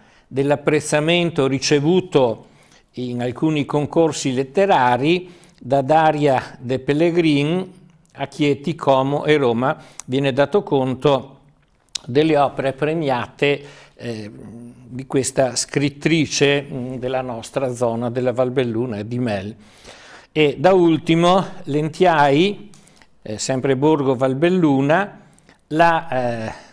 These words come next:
latteria in assemblea. Ecco la latteria di Lentiai, punto di riferimento della, punto di riferimento della,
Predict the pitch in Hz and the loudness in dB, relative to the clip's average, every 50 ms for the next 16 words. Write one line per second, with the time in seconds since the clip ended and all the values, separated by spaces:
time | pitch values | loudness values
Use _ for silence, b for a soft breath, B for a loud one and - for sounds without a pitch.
0 | B B B B - - - 131 131 - - 170 160 160 175 175 165 147 135 135 | B B B B -16 -8 -6 -6 -4 0 2 2 4 4 4 4 4 4 4 2
1 | 131 131 123 - - - 156 170 180 190 190 190 185 160 139 131 135 143 156 185 | 0 -2 -2 -2 -2 -2 0 0 2 2 4 4 4 4 4 4 4 4 4 2
2 | 185 - B B B B B B B B _ - 143 139 - - 151 139 143 139 | 0 -4 B B B B B B B B _ -4 -4 -4 -2 0 0 2 2 2
3 | 139 143 135 139 - 151 151 165 170 160 156 143 127 - - - 113 123 143 147 | 2 0 0 0 0 0 2 2 2 4 4 2 2 0 -4 -10 -8 -4 -4 -4
4 | 135 123 131 147 160 170 180 170 175 185 185 170 151 139 135 139 151 165 185 185 | -2 -2 -2 -2 0 -2 -2 -4 0 2 4 4 4 4 4 4 4 2 0 -2
5 | B B B B B B B - - 165 180 180 170 175 160 151 131 147 139 143 | B B B B B B B -6 0 0 2 2 2 2 0 0 2 0 0 0
6 | 131 - - 147 143 135 147 151 156 160 160 165 160 151 - 139 131 117 123 131 | -2 0 0 0 0 2 0 0 2 2 2 0 0 -2 -2 -4 -2 -2 -2 -2
7 | 127 123 123 117 110 107 98 95 98 - _ _ _ _ _ _ _ _ _ _ | 0 0 0 2 0 0 -2 -4 -10 -18 _ _ _ _ _ _ _ _ _ _
8 | _ _ _ _ - - _ _ _ - 147 151 143 - 156 123 139 135 127 123 | _ _ _ _ -20 -20 _ _ _ -6 -4 -4 -2 -2 -2 0 0 -2 -2 -2
9 | - - 135 127 131 135 139 143 151 151 135 - 131 113 113 123 117 120 117 110 | -2 -2 -2 -2 -2 -2 -2 -2 -2 -2 -2 -4 -4 -2 -2 -2 -2 -2 -2 -2
10 | 101 | -4